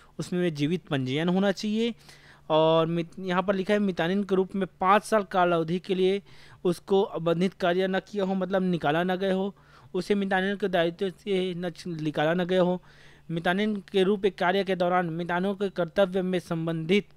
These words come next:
कोई आपराधिक प्रकरण लिखबद्ध या दर्ज न हो। तो ये ज़रूरी है दोस्तों।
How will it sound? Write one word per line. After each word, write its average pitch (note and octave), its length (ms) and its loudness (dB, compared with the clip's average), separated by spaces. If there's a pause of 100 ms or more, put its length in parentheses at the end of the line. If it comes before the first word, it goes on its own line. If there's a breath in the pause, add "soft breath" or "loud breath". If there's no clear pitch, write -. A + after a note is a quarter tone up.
कोई A#3+ 220 2
आपराधिक F3+ 580 0 (100)
प्रकरण E3 540 -2 (360 loud breath)
लिखबद्ध E3+ 540 0
या F3 180 4
दर्ज D#3+ 340 -2
न C4 280 -2
हो। B2 320 -2 (400 loud breath)
तो G3 40 -4
ये A#3+ 280 2
ज़रूरी G3 380 2
है A#3+ 60 4
दोस्तों। G#3+ 500 2